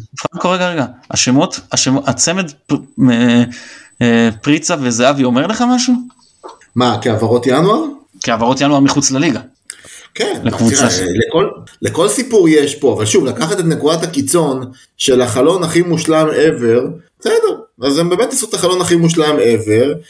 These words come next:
Speaker 2: אני חייב להגיד לך משהו, הם היו לוקחים אליפות גם בלי ה-, גם בלי פריצה וזהבי, כי הם היו קבוצה
Speaker 1: חד
Speaker 2: יותר
Speaker 1: משמעית.
Speaker 2: טובה,
Speaker 1: נכון.
Speaker 2: והם, והם רק, רק הלכו והשתפרו. אה,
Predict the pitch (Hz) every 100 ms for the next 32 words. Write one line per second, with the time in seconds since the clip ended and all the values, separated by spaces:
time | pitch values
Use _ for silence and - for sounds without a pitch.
0 | - - 233 170 170 208 202 196 190 180
1 | 180 175 160 - 160 180 185 185 180 165
2 | 160 170 156 143 135 156 160 151 131 117
3 | 110 104 - 117 123 139 165 147 127 120
4 | 110 107 107 104 107 139 170 170 226 -
5 | - 214 233 196 - 185 147 139 135 -
6 | _ - 123 180 208 202 180 196 190 175
7 | 220 175 214 220 214 214 175 170 165 123
8 | 110 - _ - 120 127 127